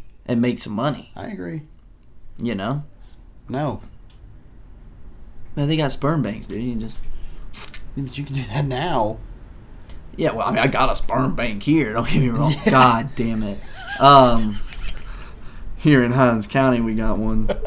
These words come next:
Speaker 2: <laughs>
Speaker 1: located somewhere around, somewhere around town.
Speaker 2: This is what makes it great.
Speaker 1: It is somewhere
Speaker 2: I love
Speaker 1: around
Speaker 2: it.
Speaker 1: town. But, uh, yeah, but no, I actually get money for it.
Speaker 2: Okay, so you've already had this conversation.
Speaker 1: Well, yeah,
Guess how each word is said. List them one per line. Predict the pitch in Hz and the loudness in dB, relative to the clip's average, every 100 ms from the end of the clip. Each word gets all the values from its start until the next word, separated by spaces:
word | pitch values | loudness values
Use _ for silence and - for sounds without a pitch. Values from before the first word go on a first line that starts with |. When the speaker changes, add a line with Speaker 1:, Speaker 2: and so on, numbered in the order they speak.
| - - - - | -4 -2 -2 -4
Speaker 2:
<laughs> | - - - 147 - | -4 -4 -4 -2 0
Speaker 1:
located | 127 120 113 123 117 113 104 - - - - - - | 0 0 -2 -2 0 -2 -4 -8 -4 -4 -4 -6 -6
somewhere | - 120 120 123 | -6 -4 -2 -2
around, | 120 127 120 117 - - | 4 6 6 4 -2 -6
somewhere | - 135 127 120 | 4 8 12 12
around | 120 120 110 | 12 10 8
town. | 120 120 120 | 4 4 2
Speaker 2:
This | - 151 | 2 0
is | 143 | 0
what | 131 120 | 0 0
makes | 120 123 113 | 0 -2 0
it | 110 | 0
great. | 117 123 123 | 2 4 6
Speaker 1:
It | |
is | 123 120 | 6 4
somewhere | - 120 120 | 2 2 2
Speaker 2:
I | 113 | 2
love | |
Speaker 1:
around | 117 117 | 2 2
Speaker 2:
it. | 123 | 4
Speaker 1:
town. | 127 123 117 110 - - | 4 4 2 -2 -6 -6
But, | 120 117 113 | -2 0 0
uh, | 113 113 107 | 0 -2 0
yeah, | 113 139 143 113 | 2 6 6 6
but | 104 120 | 2 4
no, | 127 | 6
I | 127 123 | 6 4
actually | 120 120 | 2 0
get | 120 110 | 0 0
money | 123 131 127 127 | 2 4 4 2
for | 127 113 113 | 0 -2 -2
it. | 107 - - 123 | -2 -6 -6 -4
Speaker 2:
Okay, | 123 117 | -2 -2
so | 107 | 0
you've | 120 117 | 0 0
already | 107 95 | -2 -2
had | 104 | -4
this | 95 87 | -6 -8
conversation. | 76 69 - 60 - - - - - - - - - - - - - - | -10 -10 -12 -14 -14 -14 -16 -18 -18 -18 -16 -12 -8 -6 -4 0 0 2
Speaker 1:
Well, | 127 | 2
yeah, | 123 175 - | 4 4 2